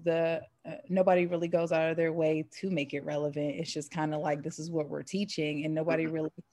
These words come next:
Speaker 1: sits down to take that time to think about, "Okay, like, what are my students like? What are they interested in?" Not just as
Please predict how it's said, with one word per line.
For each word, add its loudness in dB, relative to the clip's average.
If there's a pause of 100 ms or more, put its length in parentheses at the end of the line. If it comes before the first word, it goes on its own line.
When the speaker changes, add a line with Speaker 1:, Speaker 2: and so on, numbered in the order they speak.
(140)
Speaker 1:
sits 0
down 4
to -2
take 0
that 4
time 0
to -2
think -4
about, 2
"Okay, 2
like, 2 (380)
what 2
are 2
my 2
students -2
like? 4 (220)
What 4
are 4
they 4
interested -4
in?" -2
Not 2
just 0
as 2